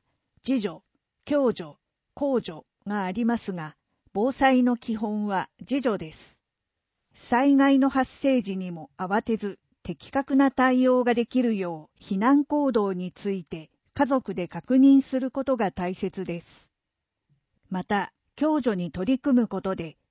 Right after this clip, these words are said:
地域の人など多くの人命を守ることができます。八ページ、記事参照。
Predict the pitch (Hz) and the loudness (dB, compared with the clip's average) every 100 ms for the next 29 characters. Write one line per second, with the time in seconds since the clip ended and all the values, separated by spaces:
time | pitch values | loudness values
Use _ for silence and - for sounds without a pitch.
0 | _ - 311 277 240 202 185 - 214 196 | _ -4 -4 -2 -2 -2 -6 -8 -6 -4
1 | 185 175 - _ 277 294 - 214 185 180 | -4 -8 -14 _ -2 -2 -2 -2 -2 -2
2 | 214 240 233 226 220 202 185 269 294 247 | 2 6 6 4 2 2 2 0 0 -2
3 | 214 196 180 170 - 185 170 170 - - | -2 -2 -2 -4 -8 -10 -10 -12 -16 -20
4 | _ _ _ _ _ _ _ _ _ - | _ _ _ _ _ _ _ _ _ -14
5 | 180 - - 311 277 202 - 233 196 - | -12 -12 -4 0 0 -2 -4 -4 -4 -6
6 | 185 190 - 196 180 175 170 | -6 -6 -8 -6 -6 -6 -10